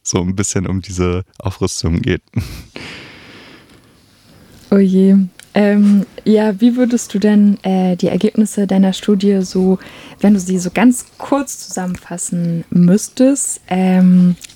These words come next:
Speaker 2: zusammenfassen für unsere Hörerinnen? Also wahrscheinlich nicht so einfach, aber, äh, vielleicht kannst du's kurz versuchen.
Speaker 1: Okay,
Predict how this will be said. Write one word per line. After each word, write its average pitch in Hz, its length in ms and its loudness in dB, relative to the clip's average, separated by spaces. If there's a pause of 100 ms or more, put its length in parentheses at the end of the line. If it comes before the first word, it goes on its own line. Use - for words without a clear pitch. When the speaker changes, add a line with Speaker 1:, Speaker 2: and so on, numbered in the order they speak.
Speaker 2:
zusammenfassen - 800 -2
für - 140 -10
unsere 170 300 -6
Hörerinnen? 175 360 0
Also 175 200 -4
wahrscheinlich 180 380 0
nicht 185 120 -2
so - 160 -4
einfach, 254 540 -2
aber, 190 400 0 (420)
äh, 185 160 2
vielleicht 175 380 -6
kannst - 180 -8
du's - 140 -10
kurz - 180 -10
versuchen. 190 460 -2 (380)
Speaker 1:
Okay, 123 360 -2